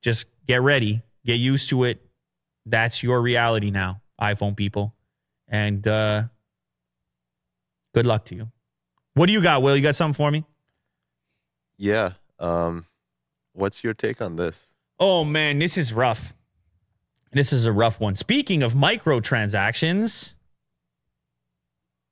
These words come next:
Speaker 1: Tencent pulls blockbuster game pub G in China and launches a patriotic alternative. You probably heard about this story.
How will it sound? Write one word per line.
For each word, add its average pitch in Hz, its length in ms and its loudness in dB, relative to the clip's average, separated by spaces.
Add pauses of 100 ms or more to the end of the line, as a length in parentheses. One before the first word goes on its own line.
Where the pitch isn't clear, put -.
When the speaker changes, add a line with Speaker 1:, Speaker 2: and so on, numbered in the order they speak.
(100)
Speaker 1:
Tencent 165 560 0 (420)
pulls 156 240 2
blockbuster 165 640 0
game 143 220 -2
pub 160 280 0
G 135 200 0
in 117 100 0
China 113 480 -2 (640)
and 117 140 2
launches 131 600 0 (640)
a 117 60 -2
patriotic 123 760 0 (100)
alternative. 107 600 -2
You 120 80 -2
probably 139 280 2
heard 113 140 2
about 104 200 0
this 104 160 -4
story. 107 400 -4